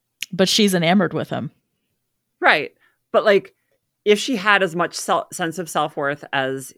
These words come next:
Speaker 2: he has for himself, she would kick him out. Because of, like, what this is about is not what she's looking for. Not what she's really looking for anyway.
Speaker 1: Yeah. Also, can we talk about the fact that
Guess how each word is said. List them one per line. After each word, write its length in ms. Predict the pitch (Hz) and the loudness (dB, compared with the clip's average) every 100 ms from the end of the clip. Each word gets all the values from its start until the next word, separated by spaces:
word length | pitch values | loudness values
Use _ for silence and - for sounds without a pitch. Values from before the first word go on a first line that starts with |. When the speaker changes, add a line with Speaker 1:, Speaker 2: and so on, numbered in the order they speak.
| - | -20
Speaker 2:
he 360 | - - 220 | -20 -10 -6
has 420 | 202 180 165 170 - | 0 2 2 0 -4
for 140 | 175 | -6
himself, 680 | - 208 208 202 - - - _ _ _ _ | -4 -4 -4 -6 -8 -10 -14 _ _ _ _
she 200 | - 196 | -4 -2
would 160 | 180 208 | 0 -4
kick 180 | 165 | -8
him 120 | 214 262 | -8 -6
out. 280 | 175 98 - _ _ _ _ _ _ _ | -8 -8 -16 _ _ _ _ _ _ _
Because 300 | 175 190 175 | -4 -2 0
of, 380 | 196 185 185 _ _ _ _ _ | -2 -4 -8 _ _ _ _ _
like, 340 | - 156 143 _ _ _ | -6 -4 -4 _ _ _
what 280 | 170 277 - | 2 2 4
this 180 | 214 196 | 0 0
is 120 | 202 | -4
about 520 | 185 233 208 156 151 - | 0 4 6 4 0 -4
is 300 | 165 160 147 | -4 -4 -6
not 520 | 160 156 160 160 - _ _ _ _ _ _ _ _ | -4 -2 0 -2 -4 _ _ _ _ _ _ _ _
what 200 | 151 175 | -8 -6
she's 200 | 185 160 | -6 -8
looking 320 | 165 160 143 | -8 -10 -12
for. 360 | 131 52 - 147 | -12 -18 -20 -6
Not 220 | 160 170 | 0 0
what 140 | - 196 | -2 -4
she's 200 | 202 170 | -6 -8
really 300 | 165 175 151 | -2 -2 -2
looking 320 | 117 - 123 | -8 -14 -16
for 200 | - 113 | -14 -16
anyway. 420 | 107 117 - - _ _ _ _ _ _ _ _ _ _ _ _ _ _ | -16 -20 -20 -20 _ _ _ _ _ _ _ _ _ _ _ _ _ _
Speaker 1:
Yeah. 420 | 185 185 160 156 151 _ _ _ _ _ _ _ - - - - | 2 4 4 2 -2 _ _ _ _ _ _ _ -14 -10 -10 0
Also, 260 | 349 392 | 4 4
can 120 | 349 349 | 2 0
we 80 | |
talk 280 | 370 415 403 | 0 2 2
about 180 | 370 294 | 2 2
the 60 | 226 | 0
fact 400 | - 190 202 - | 2 2 2 2
that 280 | 180 - | 2 2